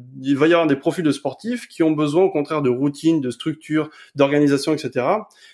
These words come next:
Ces athlètes-là, je vais pas les manager comme, euh, des profils dominants, c'est-à-dire que je vais leur expliquer ce que je leur mets en place, je vais leur mettre en place des temps de repos, je dis, bah voilà, dans une minute trente, tu repars. Euh, la montée en charge va se faire beaucoup plus de manière, euh, linéaire, donc moins violente, entre guillemets,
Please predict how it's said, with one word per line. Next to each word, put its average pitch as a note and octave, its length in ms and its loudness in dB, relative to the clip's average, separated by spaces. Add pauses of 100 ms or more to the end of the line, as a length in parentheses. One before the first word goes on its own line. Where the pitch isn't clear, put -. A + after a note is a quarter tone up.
Ces F3 180 0
athlètes-là, F3 420 2
je C#3+ 140 2
vais C#3 80 0
pas F3 80 4
les D#3+ 100 2
manager C#3+ 420 2
comme, E3 300 2
euh, B2+ 220 -4
des B2+ 160 2
profils C#3+ 320 -8
dominants, C#3 400 4
c'est-à-dire - 260 -8
que B2+ 60 -4
je A#2 100 -4
vais A#2+ 60 -2
leur A#2+ 120 0
expliquer C#3+ 400 -4
ce - 80 -6
que C3 120 -4
je A2+ 60 -6
leur A#2+ 100 -2
mets B2+ 100 0
en C#3+ 140 2
place, - 320 -2 (180)
je B2 80 -14
vais B2+ 60 2
leur B2+ 80 4
mettre C3+ 180 2
en C3 80 2
place C#3+ 200 0
des C3 100 -2
temps C#3+ 120 0
de C#3 60 0
repos, D#3+ 240 2
je B2+ 60 -2
dis, B2+ 80 -2
bah A#2+ 100 2
voilà, C#3 200 4
dans B2 160 0
une C3 120 2
minute C3 180 0
trente, D3 220 -4
tu - 80 -10
repars. C#3 420 0 (440)
Euh, D#2+ 200 -10
la D3 140 4
montée D#3 220 4
en D#3 60 4
charge D#3 220 2
va B2+ 120 4
se - 200 -6
faire C#3+ 180 2
beaucoup C#3+ 480 -8
plus E3 720 -6
de B2+ 60 0
manière, C3 520 2
euh, A#2+ 160 -6
linéaire, C#3 640 2
donc B2 260 -4
moins C#3 480 2
violente, C3+ 480 2
entre - 160 -6
guillemets, D#3 320 2